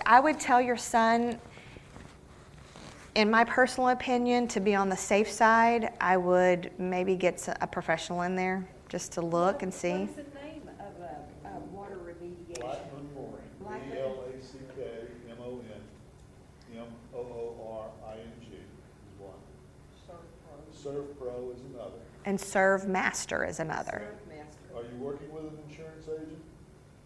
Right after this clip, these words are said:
Speaker 2: Uh,
Speaker 3: Or an
Speaker 2: he is
Speaker 3: insurance
Speaker 2: supposed to
Speaker 3: adjuster?
Speaker 2: come, he's supposed to come next Saturday. Don't
Speaker 3: Okay.
Speaker 2: vote on him.
Speaker 3: Are you in contact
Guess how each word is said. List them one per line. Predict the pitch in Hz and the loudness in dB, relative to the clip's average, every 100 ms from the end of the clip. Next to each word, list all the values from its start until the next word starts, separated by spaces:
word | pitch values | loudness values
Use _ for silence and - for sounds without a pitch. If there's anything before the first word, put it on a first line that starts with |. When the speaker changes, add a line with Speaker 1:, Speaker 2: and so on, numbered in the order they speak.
| - | -14
Speaker 2:
Uh, | 226 185 - - - - - 120 | -10 -10 -14 -20 -20 -20 -20 -14
Speaker 3:
Or | 120 | -12
an | - | -10
Speaker 2:
he | - | -10
is | 143 135 | -8 -10
Speaker 3:
insurance | - | -10
Speaker 2:
supposed | 262 - - | -8 -6 -8
to | 277 | -8
Speaker 3:
adjuster? | 269 | -12
Speaker 2:
come, | 240 233 233 - - | -12 -14 -18 -20 -18
he's | 277 269 | -16 -16
supposed | 269 240 240 | -16 -18 -18
to | - | -18
come | 233 214 | -18 -16
next | 202 214 - | -16 -16 -16
Saturday. | 208 196 170 170 - - - - - - - - | -14 -14 -16 -18 -18 -20 -20 -20 -20 -20 -20 -20
Don't | 131 - | -20 -16
Speaker 3:
Okay. | 120 113 | -14 -14
Speaker 2:
vote | 107 | -14
on | 98 | -16
him. | - - 147 - 135 | -18 -20 -20 -16 -12
Speaker 3:
Are | 131 | -10
you | 131 127 | -10 -12
in | 123 | -12
contact | 151 151 147 147 - | -12 -12 -8 -8 -8